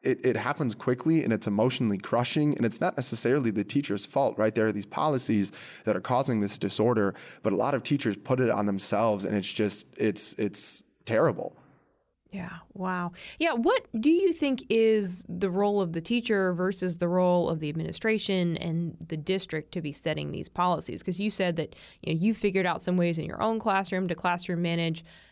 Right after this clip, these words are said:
Speaker 2: but does that only go so far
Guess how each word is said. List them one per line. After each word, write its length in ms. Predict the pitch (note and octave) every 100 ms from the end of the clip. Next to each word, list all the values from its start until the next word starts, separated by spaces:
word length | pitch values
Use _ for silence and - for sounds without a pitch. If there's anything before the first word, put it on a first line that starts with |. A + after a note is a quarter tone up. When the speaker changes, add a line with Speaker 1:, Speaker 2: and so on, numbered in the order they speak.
| _ F3+
Speaker 2:
but 300 | F#3 - E3+
does 160 | F3
that 160 | F3+ F3
only 240 | F3 E3+
go 160 | D#3+ D#3
so 240 | - D3+
far 760 | - G3 F#3 E3+ D#3+ D#3 D3+